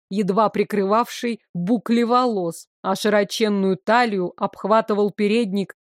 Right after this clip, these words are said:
в мелкие голубые розочки. Матлюба начальственным взглядом окинула кухоньку, чуток пожевала нижнюю губу и поздоровалась. «Доброго денька!»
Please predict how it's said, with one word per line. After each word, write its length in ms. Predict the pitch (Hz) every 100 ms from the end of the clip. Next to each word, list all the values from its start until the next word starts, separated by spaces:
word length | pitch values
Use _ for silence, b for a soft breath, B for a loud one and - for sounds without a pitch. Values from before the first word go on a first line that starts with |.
| _ -
в 160 | 202
мелкие 500 | 214 226 233 - 208
голубые 520 | 190 208 208 190 226
розочки. 600 | 214 196 180 180 - 170 175
Матлюба 680 | 208 214 214 220 202 190 185 - _
начальственным 1000 | 196 220 - 226 190 160 - 180 202 190
взглядом 580 | 170 160 175 180 226 269
окинула 520 | 208 185 226 233 247 254
кухоньку, 680 | 277 214 - 233 220 262 - _ -
чуток 440 | 269 - 214 -
пожевала 520 | 233 208 233 214 190
нижнюю 520 | 196 208 202 175 190 180
губу 400 | 175 170 262 254
и 240 | 233 240 _
поздоровалась. 840 | 233 196 233 226 202 190 185 180 - _ _ _ _ _ -
«Доброго 640 | 208 233 277 247 262 247
денька!» 680 | 208 233 208 196 196 247